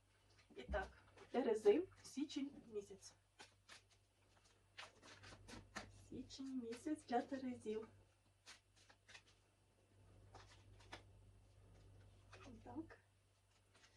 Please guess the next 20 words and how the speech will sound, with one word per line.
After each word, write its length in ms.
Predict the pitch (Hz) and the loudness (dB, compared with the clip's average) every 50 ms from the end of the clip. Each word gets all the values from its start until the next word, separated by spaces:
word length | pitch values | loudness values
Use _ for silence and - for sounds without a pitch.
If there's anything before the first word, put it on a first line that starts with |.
| - - - - - - - - - - - | -20 -20 -20 -20 -20 -20 -20 -20 -2 4 6
Ну, 120 | 381 359 - - | 6 6 6 4
карта 260 | 285 277 277 302 - | 0 0 2 2 0
почина-, 560 | - 233 - - - 220 226 233 240 233 - - - - - - - | -2 -2 -6 -4 -4 -2 0 0 0 0 -2 -6 -14 -12 -6 0 6
місяць 520 | 269 277 285 - 240 208 208 - - - - - - - - - - - - | 8 8 10 12 12 12 12 10 4 -10 -12 -14 -16 -20 -20 -20 -20 -8 2
і 120 | - 247 247 | 6 6 8
рік 200 | 254 247 - - | 8 6 2 0
починається 800 | - 240 226 - 247 220 214 226 247 269 269 262 - - 240 233 | 0 0 2 4 4 6 8 8 8 6 4 2 2 4 6 6
у 60 | 226 | 8
нас 300 | 226 226 233 233 - - - - - - - - - - - - - | 8 6 6 6 2 -6 -16 -18 -18 -18 -18 -18 -20 -20 -16 0 6
ось 180 | 254 320 320 - | 8 8 8 8
з 40 | |
такої 420 | - 302 302 - - 247 240 233 214 | 8 6 6 6 8 6 8 6 6
карти. 540 | - - 226 247 277 277 - - 247 233 233 | 6 8 8 8 8 8 4 4 6 6 6
Це 380 | - - - 285 302 302 311 311 - - - - | 4 6 10 12 12 12 12 8 2 -6 -10 -2
доленосна, 880 | 233 220 285 302 285 277 262 240 233 247 269 277 - - - - 392 392 - - - - - _ _ _ _ - - - - - - - | 6 10 10 12 12 12 10 10 10 10 8 6 2 2 4 4 4 4 2 -2 -10 -20 -20 _ _ _ _ -20 -20 -20 -20 -20 -10 0
дуже 220 | - 285 302 294 254 | 4 4 6 6 6
перспективна 960 | 254 311 311 311 - - 285 277 - - - 240 262 247 226 208 190 190 196 214 - - - - - - - - - | 8 8 8 8 8 2 0 0 2 6 8 8 8 10 8 10 8 8 6 4 0 -4 -12 -20 -20 -20 -20 -2 6
карта 400 | - 233 240 - - - 233 226 | 10 10 10 10 10 6 4 4
про 160 | - 240 226 | 6 4 4
те, 360 | - - - 285 302 311 320 | 4 6 6 6 8 8 6